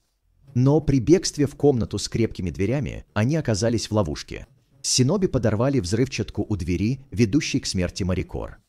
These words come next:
Она стояла перед взрывной волной и погибла. Последние слова Марикор.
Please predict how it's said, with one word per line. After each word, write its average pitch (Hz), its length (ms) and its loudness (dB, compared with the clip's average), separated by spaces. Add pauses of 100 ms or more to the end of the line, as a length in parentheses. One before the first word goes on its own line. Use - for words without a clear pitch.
(200)
Она 117 220 4
стояла 113 440 2
перед 101 240 0
взрывной 98 420 0
волной 85 360 2
и 135 140 -2
погибла. 67 580 -6 (680)
Последние 139 500 0
слова 107 480 0
Марикор. 101 540 -2